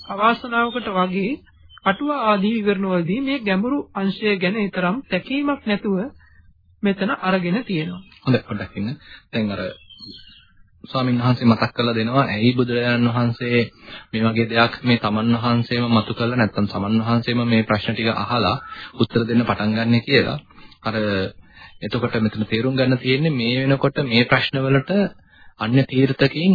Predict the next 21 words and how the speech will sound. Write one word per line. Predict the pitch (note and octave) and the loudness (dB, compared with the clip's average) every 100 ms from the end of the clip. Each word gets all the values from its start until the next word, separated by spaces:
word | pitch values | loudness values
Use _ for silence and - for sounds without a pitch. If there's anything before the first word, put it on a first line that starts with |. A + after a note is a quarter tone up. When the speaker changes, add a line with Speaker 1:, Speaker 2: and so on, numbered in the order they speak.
| - | 4
Speaker 2:
ඒගොල්ලන්ට | A#2+ B2 C#3+ D#3 D#3 | 2 2 2 2 2
ගැලපෙන | D3+ D3 D3+ D3+ | 2 2 2 2
විදිහේ | D3 D3 D3 F3+ | 2 2 2 2
උත්තර | D3 - D3+ | 2 2 0
හදාගෙන | B2 B2 C#3 D3+ | 0 0 2 2
තමයි | D3 D3+ F#3+ | 2 -2 2
ඇත්තටම | D3 - D3 D#3 | 0 0 -4 0
එන්නේ | A#2 C3 D#3+ D3 B2+ | 0 0 2 0 0
මේ | B2+ B2 | 0 2
ප්‍රශ්න | A2+ - D3 | 2 0 2
නගන්න. | A2+ G#2 A2 F2 - - - - | 2 2 2 0 -2 -12 -20 -18
ඒතකොට | - B2+ A#2+ | -10 -6 -2
ඒගොල්ලෝ | A2+ B2+ D3 D#3 | -2 0 4 4
සාමාන්‍යයෙන් | D3 C3+ C3+ C3 C3 C3 C3+ C3+ | 4 2 0 2 0 2 0 4
බ්‍රහ්ම, | B2 G#2+ B2 B2 - - - - _ | 4 2 0 0 0 -10 -20 -20 _
බ්‍රහ්මයා | A2 - B2 A#2+ | 0 2 0 0
දහනව | A2+ A2+ A#2+ A#2 | 0 0 -2 0
වෙන්න | A#2 A#2 | 2 2
පුළුවන් | A2+ A#2 C3 | 2 0 2
නැත්නම් | C3+ - B2 | 2 2 -2
වෙනත්, | A2 A2+ B2 | 0 2 0